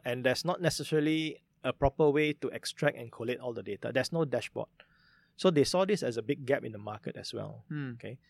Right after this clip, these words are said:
Speaker 1: So, so they are building that software stack as well. Uh, they call it the satu dashboard. It stands for their company name,
Speaker 2: Hmm.
Speaker 1: uh, unified dashboard. And, uh, yeah, so, so that's the space
Speaker 2: Okay.
Speaker 1: that they play in lah.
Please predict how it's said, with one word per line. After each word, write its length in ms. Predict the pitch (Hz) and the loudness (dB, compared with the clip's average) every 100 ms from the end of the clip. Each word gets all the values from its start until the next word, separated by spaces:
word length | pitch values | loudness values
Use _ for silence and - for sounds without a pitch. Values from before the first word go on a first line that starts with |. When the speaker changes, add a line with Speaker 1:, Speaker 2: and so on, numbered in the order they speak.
| _ _ | _ _
Speaker 1:
So, 360 | - 147 147 - | 4 6 8 6
so 160 | 147 | 2
they 160 | 117 156 | 6 6
are 80 | 170 | 6
building 320 | 135 147 156 | 6 4 0
that 120 | 123 | -4
software 340 | - 120 127 123 | -4 -6 -4 -6
stack 260 | - 127 | -4 -6
as 160 | - - | -6 -10
well. 240 | 120 202 _ _ _ _ - | -8 -10 _ _ _ _ -14
Uh, 800 | 107 104 101 101 98 98 101 101 | -8 -8 -8 -10 -10 -10 -12 -12
they 120 | 110 | -12
call 200 | - 131 | -6 -4
it 80 | 127 | -4
the 120 | 113 104 | -6 -6
satu 420 | - - 135 131 | -6 -4 -4 -2
dashboard. 420 | 120 - 123 180 - - | -4 -4 -6 -8 -12 -20
It 80 | |
stands 260 | - 120 117 | -8 -8 -6
for 100 | 117 | -10
their 100 | 101 | -10
company 360 | - 117 117 113 | -12 -10 -10 -10
name, 280 | 113 165 - _ _ | -12 -12 -14 _ _
Speaker 2:
Hmm. 200 | 123 113 110 _ _ | -6 -6 -10 _ _
Speaker 1:
uh, 400 | 113 101 101 98 104 | -8 -8 -8 -10 -10
unified 500 | 110 - - 117 123 | -10 -12 -10 -12 -10
dashboard. 440 | 113 - 123 120 _ - | -14 -12 -10 -12 _ -8
And, 320 | 113 110 110 | -6 -6 -4
uh, 760 | 110 107 110 110 110 110 107 - _ _ | -2 -2 -2 -4 -6 -8 -12 -14 _ _
yeah, 220 | - 117 - | -2 -2 -4
so, 260 | - 139 135 | 0 0 2
so 140 | 143 | 0
that's 200 | 139 135 | 0 -2
the 80 | - | -6
space 280 | - 131 120 | -2 0 0
Speaker 2:
Okay. 60 | 131 | -2
Speaker 1:
that 80 | 113 | -6
they 100 | 104 | -6
play 220 | 123 135 | -4 -4
in 80 | |
lah. 80 | 143 | -6